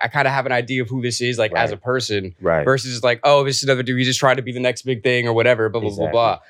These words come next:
Speaker 1: Like, I feel like that's what gets, like, that more personal shit is what makes, like, a real connection between you and your listeners.
Speaker 2: Absolutely.
Speaker 1: And that's shit that lasts a lot longer than, like, all the other stuff. It might be fleeting. Like, if you're chasing, chasing any kind of, like, trend or whatever,
Speaker 2: Mm-hmm.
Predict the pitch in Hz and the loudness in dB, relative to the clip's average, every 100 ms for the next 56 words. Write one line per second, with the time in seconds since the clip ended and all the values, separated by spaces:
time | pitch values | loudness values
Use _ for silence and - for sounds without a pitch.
0 | - 123 123 156 180 180 135 139 143 - | -2 0 4 2 4 4 4 2 2 -2
1 | 123 98 123 120 - 117 113 131 165 165 | -8 -2 -2 -2 -2 0 2 2 2 0
2 | _ 147 139 139 127 147 147 160 156 170 | _ -2 4 4 2 -2 0 -2 0 0
3 | 123 113 123 120 120 120 110 107 117 117 | 0 0 0 0 -4 -4 -4 -4 -6 -4
4 | 113 110 110 95 - 110 107 107 101 95 | -4 -4 -6 -12 -10 -10 -8 -10 -10 -8
5 | 104 104 98 92 87 - - 101 - 101 | -6 -6 -6 -8 -8 -10 -2 -2 -2 -4
6 | 98 127 143 165 - 165 139 120 - 120 | 0 2 2 2 -2 -2 2 2 0 0
7 | 131 135 131 - - 127 131 120 113 131 | 2 4 2 -4 -4 0 2 2 2 2
8 | 127 95 85 131 123 113 135 127 131 147 | 2 -6 -4 -2 0 2 2 2 0 -2
9 | - 151 143 120 113 101 - 127 104 101 | 2 2 2 -2 -2 -6 -8 -4 -4 -4
10 | 110 131 123 147 143 131 117 _ 123 147 | -4 -4 0 0 2 0 -2 _ -4 0
11 | 135 139 127 127 127 110 107 143 143 135 | 0 0 -2 0 -2 -2 0 0 0 0
12 | 139 131 139 101 | 0 2 0 -2